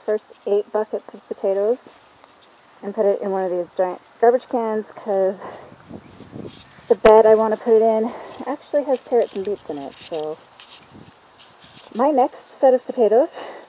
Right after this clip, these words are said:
which are lined up right there, are not meant for container gardening, so we'll see how they do. My camera's acting up. I don't know if it's just getting too hot out in the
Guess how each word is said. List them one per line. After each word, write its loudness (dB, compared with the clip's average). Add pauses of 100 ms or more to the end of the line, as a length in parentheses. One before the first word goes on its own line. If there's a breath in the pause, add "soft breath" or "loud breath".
(120)
which -16
are -6
lined -8
up -10
right -4
there, 0 (1900 loud breath)
are 2 (260 loud breath)
not -2
meant -8
for -10
container -12
gardening, -4
so -4
we'll -2
see -10
how -8
they -8
do. -12 (2250 loud breath)
My -6 (100)
camera's -6
acting -12
up. -14
I -8
don't -8
know -6
if -8
it's -4
just -10
getting -10
too -12
hot -8
out -8
in -14
the -16